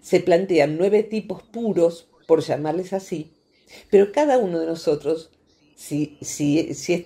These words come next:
si su pareja es un, un cinco, seguramente hay una combinación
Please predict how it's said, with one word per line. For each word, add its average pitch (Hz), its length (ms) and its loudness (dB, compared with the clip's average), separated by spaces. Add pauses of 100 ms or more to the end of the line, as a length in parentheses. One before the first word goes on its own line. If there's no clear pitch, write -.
(100)
si - 260 -12
su 151 200 -6
pareja 185 420 2
es 180 240 -2
un, 170 340 -8 (100)
un 170 320 -10
cinco, 165 760 -4 (500)
seguramente 214 800 2
hay 196 280 0
una 180 240 -4
combinación 185 880 -2